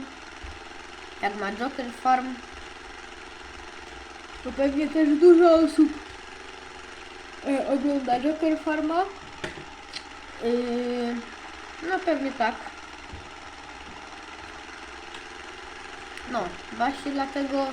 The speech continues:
takimi sprzętami się będzie f-, mi fajnie robić, na pewno. A szczególnie jak już wiecie,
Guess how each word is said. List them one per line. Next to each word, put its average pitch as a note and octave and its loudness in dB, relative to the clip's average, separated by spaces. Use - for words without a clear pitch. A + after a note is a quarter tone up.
takimi C#4 -2
sprzętami C#4 0
się C4+ -4
będzie B3+ -4
f-, - -8
mi B3+ -4
fajnie D4+ 4
robić, A#3+ 0
na G#3+ -4
pewno. A3 -4
A - -6
szczególnie C#4+ 2
jak C4+ 4
już C4+ 4
wiecie, A3+ -4